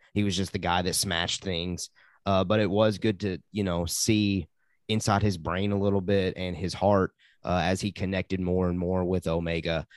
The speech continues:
So I agree, Wrecker of the crew probably growed the most. Tech,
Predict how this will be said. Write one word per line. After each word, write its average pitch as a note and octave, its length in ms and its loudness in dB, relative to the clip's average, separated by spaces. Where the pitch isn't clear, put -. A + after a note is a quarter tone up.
So F#2+ 400 2
I F#2+ 160 2
agree, G2 340 2
Wrecker G2 420 0
of G2 260 -2
the G2+ 100 -4
crew F#2+ 280 -2
probably F2 480 -2
growed E2+ 360 -2
the F2+ 100 0
most. D#2+ 420 -4
Tech, A2+ 440 2